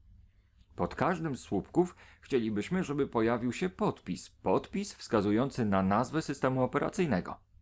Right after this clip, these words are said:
Te nazwy mógłbym oczywiście pobierać bezpośrednio z danych. Na przykład mógłbym mieć nazwany wektor, albo też obiekt data frame, w którym określone, mm, kolumny posiadają określone nazwy i wziąć je stamtąd.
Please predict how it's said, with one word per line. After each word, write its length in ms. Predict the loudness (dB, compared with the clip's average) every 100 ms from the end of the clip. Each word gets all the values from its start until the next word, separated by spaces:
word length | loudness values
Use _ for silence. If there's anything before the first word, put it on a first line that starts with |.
| -20 -20 -18 -14 0
Te 140 | 2
nazwy 340 | 2 2 4 4
mógłbym 300 | 4 2 2
oczywiście 440 | 0 -2 0 0
pobierać 560 | 4 4 4 2 0 -2
bezpośrednio 640 | -4 -4 -2 -2 -2 -2
z 100 | 0
danych. 460 | 0 0 -2 -4 -8
Na 340 | -2 2 2
przykład 440 | 2 0 0 0 -2
mógłbym 540 | 2 2 2 0 2
mieć 320 | 2 0 -2
nazwany 580 | 0 2 2 4 4 4
wektor, 440 | 2 0 2 0 0 -8 -6
albo 260 | -2 -2 -2
też 200 | -4 -2
obiekt 300 | -2 -2 0
data 300 | 0 0 0
frame, 280 | 2 2 2 -2 -20
w 80 | -8
którym 460 | 2 6 6 4 0 _
określone, 880 | -4 -2 0 0 2 4 4 2 -2 -8
mm, 320 | -4 -2 -2
kolumny 480 | 0 2 4 4 2
posiadają 480 | -2 -4 0 2 2
określone 460 | 0 -2 0 2 4
nazwy 360 | 4 2 -2 -6 -20 _ _ -2
i 120 | 0
wziąć 260 | 2 0
je 60 | 0
stamtąd. 480 | 0 -2 -2 -10